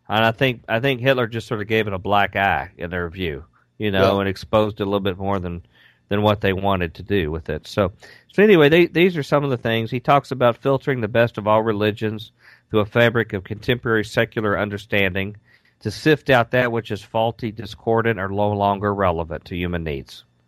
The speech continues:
Speaker 1: Uh, and the purified essence of religious experience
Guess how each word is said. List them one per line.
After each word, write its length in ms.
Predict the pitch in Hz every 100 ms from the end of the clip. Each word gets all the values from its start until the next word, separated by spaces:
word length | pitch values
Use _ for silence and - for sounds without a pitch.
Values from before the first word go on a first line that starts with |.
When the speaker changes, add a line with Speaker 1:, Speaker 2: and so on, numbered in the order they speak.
| _ _ _ _ _ -
Speaker 1:
Uh, 760 | 92 92 87 87 87 85 82
and 420 | - 101 101 95 98
the 60 |
purified 600 | - - 151 127 127 117
essence 360 | 110 117 120 107
of 80 | 101
religious 400 | 95 101 107 98
experience 720 | 98 - 104 101 104 -